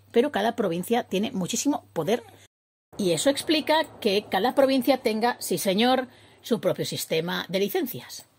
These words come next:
Por tanto, no existe la licencia canadiense. Existen las licencias de cada una de las provincias del Canadá. Y esto tenéis que saber por si acaso lo vais a usar.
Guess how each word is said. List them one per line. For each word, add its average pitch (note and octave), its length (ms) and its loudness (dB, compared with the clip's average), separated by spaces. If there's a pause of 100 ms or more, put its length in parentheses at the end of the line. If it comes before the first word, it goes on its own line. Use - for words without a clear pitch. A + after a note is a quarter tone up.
(300)
Por F#3 140 -2
tanto, G3+ 200 2
no G3 60 0
existe D#4 400 0 (720)
la G#3 180 2
licencia A3 580 0
canadiense. D3 680 -4
Existen C#4+ 640 -2 (140)
las D3+ 240 -2
licencias G3+ 320 0
de G#3 80 0
cada E3+ 180 -2
una C4+ 140 2
de B3 60 2
las - 120 -2
provincias G#3+ 300 0
del E3 120 -2
Canadá. B2 340 -6 (680)
Y C4 160 4
esto B3+ 140 2
tenéis A#3 240 4
que A3+ 80 0
saber A3 260 2
por G3 160 0
si F3+ 100 -2
acaso F#3 320 -2
lo D#3 80 0
vais E3 180 0
a C#3+ 60 0
usar. A#3+ 300 -2